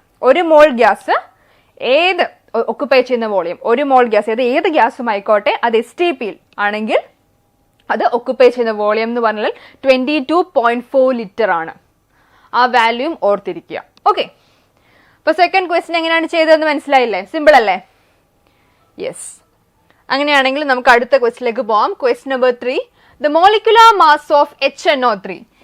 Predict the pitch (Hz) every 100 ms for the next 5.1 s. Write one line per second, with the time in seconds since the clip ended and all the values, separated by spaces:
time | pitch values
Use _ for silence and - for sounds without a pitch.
0 | _ - 349 - 427 370 359 359 294 311
1 | 302 254 240 269 311 - 330 330 320 330
2 | 269 240 254 247 226 240 240 226 226 214
3 | 226 311 233 - 196 - 226 - 247 220
4 | 208 214 285 240 226 240 208 180 160 -